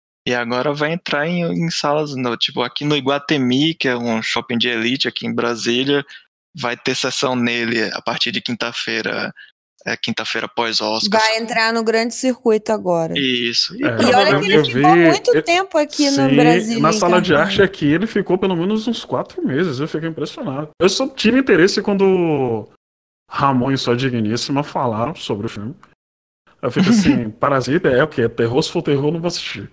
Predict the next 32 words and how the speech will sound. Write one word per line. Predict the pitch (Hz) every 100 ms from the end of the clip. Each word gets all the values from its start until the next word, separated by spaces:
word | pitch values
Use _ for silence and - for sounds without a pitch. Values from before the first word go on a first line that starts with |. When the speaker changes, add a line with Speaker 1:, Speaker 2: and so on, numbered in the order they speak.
| _ _ _ _ - - -
Speaker 3:
Aí, | 233
não, | 247 262 302 339 -
o | 311
filme | 262 247
é | 277
engraçado, | 277 285 - - - - 262 285 269 - - -
e | -
tem | 214 254
um | 254
drama | 165 196 262 302 285
e |
não | 269 269
sei | -
o | 233
quê, | - 214 247
o | 247 226 196 - - _ _ -
Speaker 1:
Que | -
Speaker 3:
Ok, | 202
eu | -
Speaker 1:
surpresas, | 113 113 131 160 160 135
Speaker 3:
vou | 139
Speaker 1:
reviravoltas, | 127 127 117 123 127 147 - 127
é. | 131 123 139 147 151 127
Speaker 3:
É, | 110
tá | -
bom, | 170 139 117
vou, | 123 127
vou | 113
assistir. | 160 - 320 - 110 104 123
Mas | 120 123 135 143 139
se | - 170
não, | 214